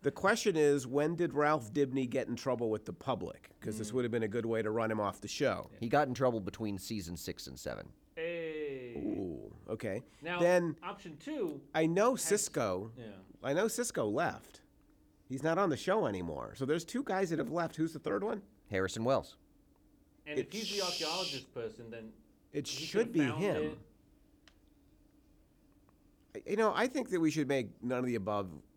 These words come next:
Speaker 1: illegal
Speaker 3: No.
Speaker 1: answers. I really hate the none of the
Speaker 3: I
Speaker 1: above.
Speaker 3: know you do.
Speaker 1: 'Cause if Rich gets a point on none of the above, <laughs> I'm gonna storm off the set.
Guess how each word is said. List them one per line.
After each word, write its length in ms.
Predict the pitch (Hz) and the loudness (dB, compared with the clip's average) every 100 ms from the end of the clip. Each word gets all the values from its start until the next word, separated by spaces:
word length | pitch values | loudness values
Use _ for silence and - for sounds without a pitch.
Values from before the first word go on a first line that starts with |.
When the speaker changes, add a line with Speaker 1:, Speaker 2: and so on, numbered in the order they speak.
| _ - | _ -6
Speaker 1:
illegal 580 | 120 113 104 90 82 - - | -2 0 -2 -2 -6 -8 -10
Speaker 3:
No. 180 | 165 95 | -2 0
Speaker 1:
answers. 600 | - - 117 113 110 90 | 0 0 0 -2 -4 -4
I 80 | 87 147 180 - | -2 -2 -2 0
really 380 | 311 196 160 139 | 4 4 4 4
hate 180 | 151 | 2
the 100 | 135 | 2
none 180 | 123 113 | 0 0
of 60 | 107 | 0
the 100 | 101 | 0
Speaker 3:
I 40 | |
Speaker 1:
above. 120 | 98 | 2
Speaker 3:
know 60 | 85 | 0
you 100 | 73 | -2
do. 80 | 123 | -4
Speaker 1:
'Cause 100 | 123 | -6
if 140 | 139 | -2
Rich 200 | 175 226 | 0 2
gets 180 | - 233 | 0 0
a 60 | 156 | 0
point 280 | 151 151 139 | 0 2 4
on 140 | 123 | 2
none 140 | 120 | 2
of 60 | 123 | 0
the 80 | 113 | 0
above, 460 | 95 104 131 147 - | 0 0 -2 -4 -8
<laughs> 560 | 113 - 175 - - - | -8 -6 -12 -12 -12 -2
I'm 140 | 151 | 0
gonna 180 | 156 151 | 4 2
storm 380 | - - 147 143 | 2 2 4 6
off 200 | 127 - | 4 0
the 80 | 101 | -6
set. 340 | - 104 - | -4 -4 -6